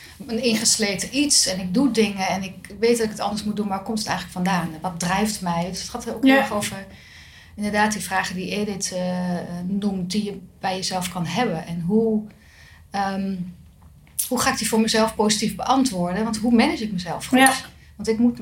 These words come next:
Speaker 1: als leider als eerste heel goed voor mezelf zorgen.
Speaker 2: Ja, dat is
Speaker 1: En
Speaker 2: waar het begint, eh.
Speaker 1: dat is waar het begint. En dan, en als ik dat van nature wat minder goed doe,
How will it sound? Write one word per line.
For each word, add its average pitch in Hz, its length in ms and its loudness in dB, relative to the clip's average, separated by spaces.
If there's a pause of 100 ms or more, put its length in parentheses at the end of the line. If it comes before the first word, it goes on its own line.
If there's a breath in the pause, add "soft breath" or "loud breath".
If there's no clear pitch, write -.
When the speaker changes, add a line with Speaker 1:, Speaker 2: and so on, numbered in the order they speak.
Speaker 1:
als 208 180 -4
leider 220 400 4
als 190 220 -2
eerste 247 380 -2
heel 226 200 2
goed - 200 -6
voor 185 140 -12
mezelf 262 300 -4
zorgen. 175 540 -12
Speaker 2:
Ja, 240 300 0 (300 soft breath)
dat 208 120 4
is 208 60 6
Speaker 1:
En 214 40 6
Speaker 2:
waar 202 160 10
het 196 80 0
begint, 180 480 6
eh. 180 160 4
Speaker 1:
dat 180 120 8
is - 80 2
waar 196 140 2
het 190 100 -8
begint. 196 460 0
En 190 180 -4
dan, 220 320 2
en 202 140 4
als 220 140 0
ik - 140 -12
dat 214 160 2 (160)
van 208 180 -4
nature 226 460 2
wat 202 140 0
minder 202 680 4
goed 208 260 -6
doe, 262 380 0